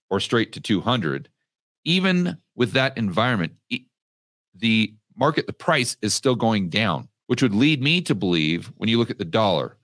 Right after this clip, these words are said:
when you look at the two-year treasury, that the market is saying there's just not enough demand. And we see demand destruction that would outweigh, that would be a more powerful cross current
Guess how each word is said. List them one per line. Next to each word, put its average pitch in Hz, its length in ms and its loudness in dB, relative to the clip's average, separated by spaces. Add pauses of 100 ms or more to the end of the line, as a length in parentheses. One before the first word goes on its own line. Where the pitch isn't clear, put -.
(180)
when 104 140 -2
you 117 120 4
look 120 160 2
at - 80 -2
the 95 60 -6
two-year 107 380 2
treasury, 90 760 -2 (680)
that 120 260 -2
the 120 80 0
market 120 500 0
is 113 120 -2
saying 98 480 0 (480)
there's 120 200 2
just 113 220 -2
not 107 220 0
enough 92 180 -2
demand. 76 520 -4 (680)
And 117 160 0
we 135 180 4
see 127 200 0
demand 110 800 -2
destruction 92 1000 -2 (640)
that - 300 -2
would 110 560 2 (720)
outweigh, 117 1080 0 (640)
that 113 120 -2
would 98 140 -2
be 120 280 2
a 110 60 0
more 120 260 2
powerful 117 520 0
cross 143 480 -2
current 82 560 -4